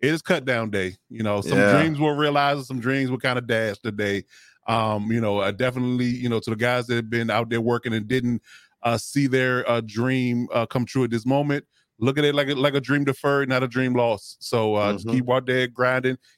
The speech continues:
Speaker 1: keep working, and, uh, you know, the harder you work, the more likely you have success in it. So, so we got down to roster cut down days, and there was some trades that happened. There were some cuts that happened. Uh, a lot of things,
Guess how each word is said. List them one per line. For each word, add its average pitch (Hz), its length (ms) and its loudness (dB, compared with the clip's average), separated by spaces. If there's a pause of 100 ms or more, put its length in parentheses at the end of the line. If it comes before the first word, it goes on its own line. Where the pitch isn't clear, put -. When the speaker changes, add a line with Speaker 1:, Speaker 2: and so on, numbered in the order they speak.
Speaker 1:
keep 143 200 -2
working, 139 540 2
and, 120 240 0
uh, 113 340 2
you 120 80 -2
know, 110 160 0
the 101 100 -2
harder 120 260 0
you 127 100 -2
work, 127 260 0
the 113 80 -4
more 113 200 0
likely 120 280 0
you 120 180 0
have 113 160 0
success - 340 -4
in 135 120 0
it. - 80 -8 (500)
So, 147 340 2 (880)
so 170 200 4
we 151 240 -2
got 233 180 0
down 220 200 2
to 170 60 2
roster 165 300 2
cut 151 180 0
down 120 200 2
days, 113 240 0
and 123 80 0
there 139 60 2
was 147 100 -4
some 117 340 0 (300)
trades 180 440 0
that 180 120 0
happened. 185 480 0
There 131 100 2
were 123 60 0
some 117 160 -4
cuts - 380 -2 (220)
that 147 200 0
happened. 147 500 0 (460)
Uh, 107 580 2
a - 20 0
lot 127 200 2
of 127 100 -6
things, 135 400 -2